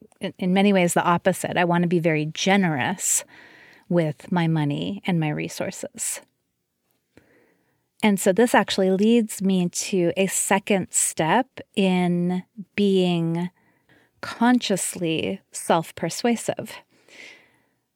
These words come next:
I illuminate my reasons. So what are the reasons behind talking myself into this? And what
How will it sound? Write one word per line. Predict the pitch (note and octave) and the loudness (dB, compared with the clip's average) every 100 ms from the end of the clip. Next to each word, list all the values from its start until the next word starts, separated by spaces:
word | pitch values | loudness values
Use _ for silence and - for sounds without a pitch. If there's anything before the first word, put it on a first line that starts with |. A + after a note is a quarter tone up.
| _ | _
I | G#3 G3 F#3+ F#3 - | 2 4 4 2 0
illuminate | G3 F#3 G3 A3 C4 C4+ G3+ F3 F3+ - | 2 4 4 6 6 6 6 4 0 -2
my | F#3+ F3+ | -2 0
reasons. | E3+ F3 F#3 E3+ - E3+ B3 F4 - - - - _ | 0 0 0 -2 -6 -4 -2 -2 -4 -6 -6 -14 _
So | - E3+ | -4 -2
what | E3+ G#3 | 2 4
are | A#3+ | 4
the | A3 | 4
reasons | G3 G3+ F#3+ F#3+ F3+ | 4 2 2 0 -2
behind | F3 F3+ F3+ F3+ F3 | 0 0 0 0 0
talking | F#3 F3 F3 E3+ | 0 0 0 0
myself | E3 D#3+ E3 E3 - _ _ _ _ B3 | 0 0 0 -2 -6 _ _ _ _ 2
into | A#3 G#3+ G3 - D#3+ | 4 4 2 0 -2
this? | A2+ B2+ G#3+ - - | 0 0 0 -4 -2
And | G#3 F#3 F3+ F3 E3+ - - - - _ - | 0 2 2 0 -2 -8 -18 -20 -20 _ 0
what | G3 G#3 G#3+ - | 4 6 6 2